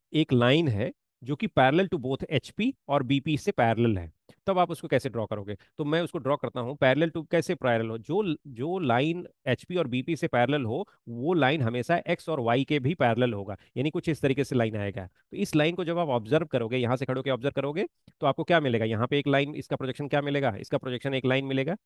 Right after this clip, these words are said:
बीपी पे, यानी फ्रंट व्यू एक लाइन मिलेगा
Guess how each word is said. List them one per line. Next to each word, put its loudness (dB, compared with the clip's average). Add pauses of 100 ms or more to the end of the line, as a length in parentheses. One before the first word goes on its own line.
(100)
बीपी -2
पे, -2 (100)
यानी -2
फ्रंट -4
व्यू -2
एक -2
लाइन 0
मिलेगा 0